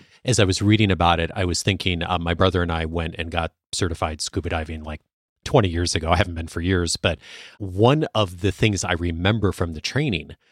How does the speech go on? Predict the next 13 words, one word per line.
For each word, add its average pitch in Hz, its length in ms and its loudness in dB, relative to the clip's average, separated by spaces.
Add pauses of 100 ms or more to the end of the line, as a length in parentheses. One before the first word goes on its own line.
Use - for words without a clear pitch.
(260)
was 92 760 4 (640)
when, 127 340 4 (160)
if 175 200 6
and 165 160 6
when 120 160 6
you 104 100 4
get 104 160 4
into 98 200 -2
trouble 90 420 0
underwater, 85 640 0 (420)
to 101 460 2 (120)
four 143 500 4
things: 82 440 -2